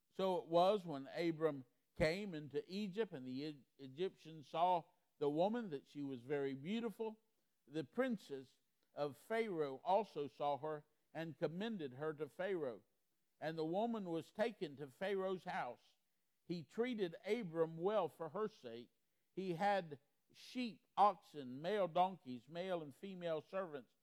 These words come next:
female donkeys and camels. But the Lord plagued Pharaoh and his house with great plagues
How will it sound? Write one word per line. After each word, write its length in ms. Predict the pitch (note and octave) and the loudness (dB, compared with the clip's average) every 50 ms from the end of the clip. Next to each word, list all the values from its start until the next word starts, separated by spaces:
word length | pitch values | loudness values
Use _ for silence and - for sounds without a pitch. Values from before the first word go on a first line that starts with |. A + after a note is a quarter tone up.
| _ _ _ _ - | _ _ _ _ -8
female 420 | - G#3+ A3 G#3 F#3 E3+ E3 D3+ D3 | -4 -4 -2 2 4 6 6 6 6
donkeys 540 | C3 D#3 E3 F3 E3 - - C3+ B2+ A2 A#2+ | 6 4 4 4 2 -6 -8 -10 -10 -10 -10
and 160 | B2+ C#3 B2+ | -14 -12 -6
camels. 420 | - F#3+ G#3 G#3+ F#3+ C#3 G#2+ E2 _ _ _ _ _ _ _ _ _ _ _ _ _ - | -4 -2 -2 -2 -4 -6 -10 -14 _ _ _ _ _ _ _ _ _ _ _ _ _ 0
But 160 | D#3 E3 D3+ | 0 0 2
the 80 | D3+ E3 | 2 2
Lord 400 | E3+ F#3+ A3 B3 B3 A3 F#3 D#3+ | 4 8 8 8 8 6 4 -2
plagued 480 | D#3+ F#3 A3+ B3 B3 A#3+ A3 G3 D#3+ - - | -2 0 2 2 2 0 -2 -6 -8 -6 -4
Pharaoh 540 | D#3 C#3 B2+ A#2 G#2+ A2+ B2 C3 C#3 D3 D3 _ _ _ _ _ _ _ - | -2 -2 -2 -4 -4 -2 -2 -2 -2 -4 -6 _ _ _ _ _ _ _ -10
and 280 | - D#3 F3+ F#3+ F#3+ E3 | -6 -6 -4 -4 -6 -6
his 260 | D#3 D#3+ D#3+ D#3 C3 C#3+ | -4 -4 -4 -4 -6 -4
house 400 | D#3+ F3 C#3+ A#2+ C3 C#3+ D3+ - - _ _ _ _ _ _ _ | -2 -2 -2 -2 -2 -4 -6 -8 -14 _ _ _ _ _ _ _
with 280 | - D3+ D#3+ D3+ D3 C#3 | -4 -2 -2 -2 -2 2
great 340 | D#3 G3 G#3+ A3+ A3 - E3 | 4 4 4 4 2 -2 -2
plagues 540 | F#3 G#3+ G#3+ G3+ E3+ C#3+ B2+ B2 B2 B2 | 2 4 4 4 4 2 -2 -6 -10 -14